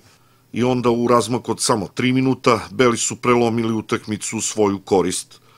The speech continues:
U sedamdeset devetom minutu odlična akcija Spasića i Pobulića. Najbolji strelac Belih, Pobulić, najpre je pogodio stativu, ali je sjajno ispratio akciju i potom lako savladao Krunića.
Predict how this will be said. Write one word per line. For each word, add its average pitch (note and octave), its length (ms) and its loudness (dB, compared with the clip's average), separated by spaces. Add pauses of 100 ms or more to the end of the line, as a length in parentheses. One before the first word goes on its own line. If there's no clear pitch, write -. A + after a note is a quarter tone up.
(120)
U A2+ 80 -6
sedamdeset A2+ 640 0
devetom A#2+ 400 2
minutu B2 440 2
odlična B2+ 440 -2
akcija B2 340 -4
Spasića A#2 640 -2
i A2+ 40 -2
Pobulića. G2 720 -2 (580)
Najbolji G#2+ 460 0
strelac F#2 500 0
Belih, A2 360 4
Pobulić, A#2+ 680 0
najpre A#2+ 340 0
je A#2+ 100 0
pogodio A#2 400 0
stativu, A#2+ 640 -2 (380)
ali A2+ 200 2
je A#2+ 120 4
sjajno C3 500 2
ispratio C3 520 0
akciju B2 520 0 (260)
i C3 80 -6
potom B2 400 0
lako A#2 320 2
savladao G2+ 520 0
Krunića. F2+ 600 -4